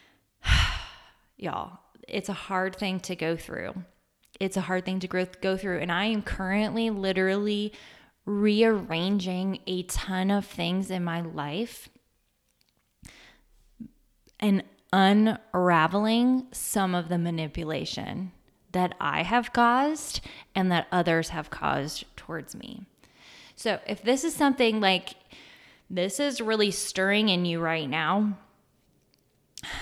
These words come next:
I encourage you, there's a couple of things that you can do, okay? Like, yeah, you can always sign up for coaching because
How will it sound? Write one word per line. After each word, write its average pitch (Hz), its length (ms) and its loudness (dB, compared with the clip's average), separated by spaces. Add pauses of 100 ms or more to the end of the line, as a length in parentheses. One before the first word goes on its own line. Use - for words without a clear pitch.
(480)
I 226 160 6
encourage 233 880 0
you, 269 220 2
there's 214 200 0
a 208 40 -8
couple 214 400 -2
of 214 100 2
things 202 240 -2
that 190 100 -2
you 190 100 -2
can 185 240 -2
do, 123 220 -6
okay? 190 360 -4
Like, 190 260 0
yeah, 180 200 4
you 180 180 0
can 202 180 -4
always 185 400 -2
sign 185 200 -2
up 180 140 -2
for 180 100 -10
coaching 190 440 -2
because 180 520 -6